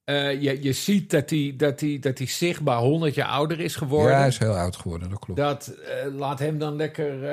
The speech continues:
Speaker 1: eh, die gaat lekker het lezingencircuit in. En,
Speaker 2: Zijn zakken
Speaker 1: en,
Speaker 2: vullen,
Speaker 1: eh, eh,
Speaker 2: verder.
Speaker 1: en zijn zakken vullen en, en tere-, en, en, en, en terecht hoor, want hij heeft een goed verhaal te vertellen ongetwijfeld. Maar nee, ja, maar hierna dan maar weer een nieuwe president, lijkt mij. Maar, maar ja, het is, het is een corrupt kutland.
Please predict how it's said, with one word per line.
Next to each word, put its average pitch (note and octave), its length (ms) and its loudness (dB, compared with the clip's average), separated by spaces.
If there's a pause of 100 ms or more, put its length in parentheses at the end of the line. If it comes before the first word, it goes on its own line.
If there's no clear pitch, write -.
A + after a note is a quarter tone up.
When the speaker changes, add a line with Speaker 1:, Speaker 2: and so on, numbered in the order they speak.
Speaker 1:
eh, C#3 100 -6
die C#3+ 100 -6
gaat D3 200 -4
lekker D#3 200 -2
het D#3 80 -2
lezingencircuit D3 840 -2 (220)
in. F3 260 -6
En, C3+ 160 -4
Speaker 2:
Zijn A2 140 -2
zakken B2+ 300 0
Speaker 1:
en, C3 60 -4
Speaker 2:
vullen, F2 240 -2 (300)
Speaker 1:
eh, - 120 -14
eh, C3+ 40 -8
Speaker 2:
verder. F#2 260 -4
Speaker 1:
en C3+ 80 -4
zijn C3 160 -12
zakken C#3+ 280 -6
vullen C3 500 -4
en, C3 300 -6
en C3+ 120 -8
tere-, A#2+ 240 -10
en, B2+ 200 -12
en, C3 220 -12
en, B2 220 -12
en B2 120 -10
terecht C3 380 -6
hoor, C3+ 140 -2
want A#2+ 140 -4
hij B2 80 0
heeft A#2+ 140 -2
een B2+ 60 -4
goed C#3 220 -6
verhaal B2+ 280 -4
te B2 100 -10
vertellen A2 460 -8
ongetwijfeld. A2 800 -10 (720)
Maar - 280 -14
nee, D2+ 180 -16
ja, - 200 -14 (120)
maar A2+ 160 -16 (320)
hierna A#2+ 400 -10
dan C3 200 -6
maar C3 140 -2
weer C3 160 -4
een C3+ 100 -2
nieuwe C#3 200 -2
president, G2 600 -8
lijkt G2+ 220 -14
mij. G2+ 260 -14 (600)
Maar, E3 220 0
maar B3+ 200 4
ja, B3+ 100 0
het G3+ 120 -4
is, A3 220 -6
het A3 140 -4
is A#3+ 80 -4
een A#3+ 80 -2
corrupt A3+ 340 -2
kutland. G#3 580 0